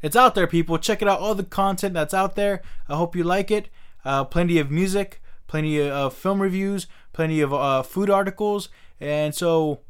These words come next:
go ahead, go check out the, uh, J M S podcast dot com. You know what? Check it out while you're listening to our conversation.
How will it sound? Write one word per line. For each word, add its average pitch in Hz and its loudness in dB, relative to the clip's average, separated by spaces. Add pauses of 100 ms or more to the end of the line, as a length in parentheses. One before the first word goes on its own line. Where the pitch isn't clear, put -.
(160)
go 214 2
ahead, 254 0 (400)
go 202 -4
check 208 -6
out 196 -2
the, 165 -4
uh, 151 0 (720)
J 185 -4
M 185 -2
S 180 -2
podcast 185 -2
dot 165 -6
com. 208 -2
You 262 0
know 339 4
what? 302 2
Check 302 2
it 311 4
out 302 4
while 247 4
you're 240 2
listening 247 -2
to 233 -2
our 214 2
conversation. 214 -2